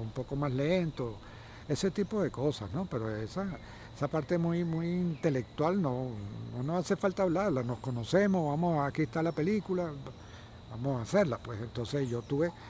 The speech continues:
como dirigiendo, digamos, desde atrás el montaje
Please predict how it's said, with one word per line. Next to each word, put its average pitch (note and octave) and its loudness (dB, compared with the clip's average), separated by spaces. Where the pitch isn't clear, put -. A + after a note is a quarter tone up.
como D3 0
dirigiendo, C#3+ 6
digamos, B2 0
desde A#2+ 4
atrás F#3 2
el C3+ 4
montaje A#2+ 0